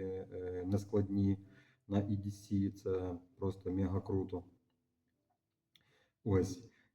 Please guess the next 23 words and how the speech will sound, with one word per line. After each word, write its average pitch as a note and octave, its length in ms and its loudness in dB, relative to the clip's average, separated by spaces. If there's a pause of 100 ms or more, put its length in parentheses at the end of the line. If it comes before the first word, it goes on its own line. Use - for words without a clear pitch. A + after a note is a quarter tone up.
Ну B3+ 160 12
і, A3+ 40 12
так C#3 140 8
скажем, C#3+ 480 8
е, A2+ 280 8
Григорій A#2+ 640 8
дуже G#2+ 600 4 (600)
достатньо G#2+ 500 4
нахвалював G2 640 6
цей - 180 6
ніж. F#3+ 360 8 (920)
Але E3 160 6
мені E3 160 4
чомусь D#3 260 8
здається, C#3+ 420 10
що B2+ 160 8
Григорій A#2+ 380 6
Сой B2+ 280 8
не B2 100 12
користувався A#2+ 640 6
ніколи G2 360 0
цим A2 220 4
ножем. F#3+ 380 6